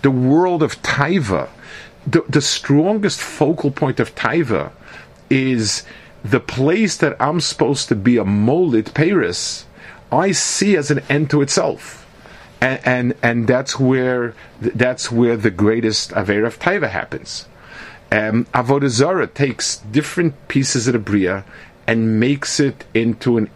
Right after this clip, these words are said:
end to itself. Um, and, and so on, and Gaiva and Kas, and, and, and, or, or the, you know, those are where a person makes himself as an end. So all of, all of the Yetzer Haras have their, they're anchored in taking a piece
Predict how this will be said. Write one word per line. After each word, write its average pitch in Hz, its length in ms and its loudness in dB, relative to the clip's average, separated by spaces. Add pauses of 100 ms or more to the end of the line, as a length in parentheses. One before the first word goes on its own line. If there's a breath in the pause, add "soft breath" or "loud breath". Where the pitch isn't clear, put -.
end 110 280 -2
to 113 160 2
itself. - 560 -4 (760 loud breath)
Um, 101 440 0 (120)
and, 107 280 -2
and 139 160 0
so 202 260 0
on, 78 320 -6
and 87 180 -4
Gaiva 139 400 0
and 98 140 -4
Kas, 139 400 -2
and, 110 160 2
and, 175 240 0
and, 175 200 0
or, - 180 0
or 127 160 0
the, 117 200 0 (160)
you 95 160 -2
know, 107 140 0
those 113 240 2
are 117 40 4
where 123 120 2
a - 20 -4
person 147 440 0
makes 147 160 0
himself 165 340 0
as 127 100 -2
an 107 140 0
end. 76 300 -6 (400 loud breath)
So 170 160 2
all 254 340 2
of, 214 140 0 (100)
all 208 240 4
of 214 80 0
the 165 160 2
Yetzer 139 220 -2
Haras 139 560 0 (260 loud breath)
have 135 880 -6
their, 123 360 2
they're 110 600 -2
anchored 113 560 0 (240 loud breath)
in 101 140 0
taking 139 420 -2
a 113 60 2
piece - 580 -4